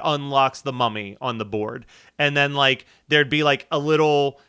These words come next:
tunnel that if you shot into that, like, five different times, that was, like,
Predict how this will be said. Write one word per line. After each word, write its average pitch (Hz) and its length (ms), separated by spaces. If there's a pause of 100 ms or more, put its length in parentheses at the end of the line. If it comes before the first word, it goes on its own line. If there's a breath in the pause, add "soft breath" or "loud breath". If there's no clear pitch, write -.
(120)
tunnel 160 500
that 143 160
if 139 140
you 143 80
shot 156 320
into 151 220
that, 143 260
like, 135 180
five 143 320
different 139 300
times, 139 500 (220 soft breath)
that 147 200
was, 143 160
like, 143 260